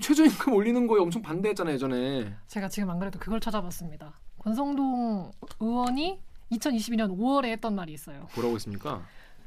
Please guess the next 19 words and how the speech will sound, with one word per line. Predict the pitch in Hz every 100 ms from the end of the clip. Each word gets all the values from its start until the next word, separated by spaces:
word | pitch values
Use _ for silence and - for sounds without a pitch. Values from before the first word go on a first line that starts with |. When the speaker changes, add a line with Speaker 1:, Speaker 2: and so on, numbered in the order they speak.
| -
Speaker 2:
"주 | 269
오십이 | 240 247 302 302 277
시간제와 | - 277 254 233 208 202
최저임금의 | - 320 339 302 262 247 226 220 -
급격한 | - 190 269 269 247 190
인상 | 185 214 220
때문에 | 196 175 190 214 175
기업이 | 170 208 214 214
어렵다." | 175 185 - - 151 - - - - 107
Speaker 1:
어. | 202 92 92
Speaker 2:
라고 | 196 226 214
하면서 | 220 277 262 220
반대를 | - 196 247 247 233
하신 | 240 233 220 196 185 208
게 | 190
기사로 | 185 - 269 254
나와 | 165 160
있거든요. | 175 170 160 151 156
Speaker 1:
아. | 101 196